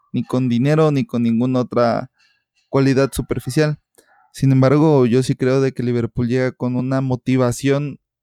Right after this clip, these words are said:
posiblemente al doble o al triple de la que podría llegar el Real Madrid.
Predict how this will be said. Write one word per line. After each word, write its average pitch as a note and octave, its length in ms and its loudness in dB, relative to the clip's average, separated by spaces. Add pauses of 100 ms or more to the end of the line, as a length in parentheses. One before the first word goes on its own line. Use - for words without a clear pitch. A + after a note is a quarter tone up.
(140)
posiblemente B2+ 800 0
al A#2 180 0
doble C3+ 260 4
o B2 100 2
al A#2 120 -2
triple C3 320 -2
de B2 60 2
la A#2 140 -2
que A2+ 80 -10
podría A2+ 320 0
llegar A2+ 240 0
el A2 80 -2
Real G#2+ 180 -2
Madrid. C#2 300 -6